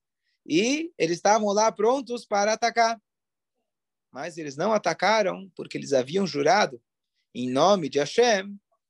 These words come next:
e todo o povo foi reclamar com quem? Com os líderes. Claro, a culpa é sempre do líder. E eles falaram, a gente, eles,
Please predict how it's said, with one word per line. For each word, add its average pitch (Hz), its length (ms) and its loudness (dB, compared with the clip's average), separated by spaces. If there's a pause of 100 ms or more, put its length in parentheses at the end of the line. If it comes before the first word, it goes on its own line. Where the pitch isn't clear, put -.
(320)
e 208 380 -4 (800)
todo 220 280 6
o 170 60 -6
povo 220 500 2
foi 185 200 -12
reclamar 175 440 -10
com 170 140 -18
quem? 175 320 -4 (960)
Com 143 300 -8
os 233 180 -8
líderes. 220 560 -4 (340)
Claro, 156 240 -2
a 151 40 -12
culpa - 240 -8
é 143 40 -4
sempre 156 340 -4
do 143 240 4 (640)
líder. 156 340 2 (1000)
E 131 80 2
eles 208 200 4
falaram, 220 600 2
a 147 80 -10
gente, 208 420 -10 (420)
eles, 151 300 -4